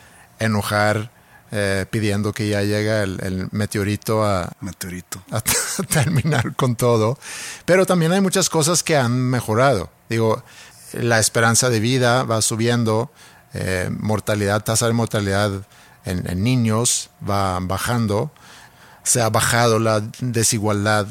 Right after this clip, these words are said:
Speaker 1: en ingresos a nivel global. Entonces, sí hay tendencias de que el mundo se está convirtiendo en un mejor lugar. Creo que hay más países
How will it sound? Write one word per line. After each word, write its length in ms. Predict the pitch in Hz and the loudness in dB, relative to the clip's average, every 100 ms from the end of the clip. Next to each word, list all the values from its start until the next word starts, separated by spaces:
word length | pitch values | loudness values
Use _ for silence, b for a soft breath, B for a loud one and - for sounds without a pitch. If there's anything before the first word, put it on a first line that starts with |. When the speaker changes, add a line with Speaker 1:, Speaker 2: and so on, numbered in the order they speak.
| - | -8
Speaker 1:
en 160 | - 113 | -4 -2
ingresos 800 | 107 104 117 117 107 101 - - - | 0 2 2 2 0 -2 -2 -4 -4
a 60 | |
nivel 460 | 95 95 101 104 92 | -4 0 0 -2 -4
global. 600 | 101 107 107 101 110 123 B B | -2 0 0 0 -2 -6 B B
Entonces, 380 | - 107 139 135 B B | -6 -2 -2 -4 B B
sí 280 | - 143 151 | -2 2 4
hay 240 | 165 175 | 4 4
tendencias 680 | - 180 139 131 127 147 143 | 2 0 2 2 2 0 0
de 100 | 139 | -2
que 120 | 123 | -2
el 80 | 110 | -2
mundo 500 | 110 120 135 147 151 B B | 0 0 2 0 0 B B
se 120 | - | -8
está 200 | 117 120 | -2 -2
convirtiendo 680 | 117 127 123 - 117 113 120 | 0 0 -2 0 0 0 0
en 80 | 113 | 0
un 160 | 113 | 0
mejor 240 | 117 117 104 | -2 -2 0
lugar. 260 | 110 110 | 0 0
Creo 180 | 120 113 | 0 0
que 100 | 131 | 0
hay 80 | 117 | 0
más 240 | 113 104 | 2 0
países 600 | - 110 104 113 110 - | -2 -2 -2 0 0 -2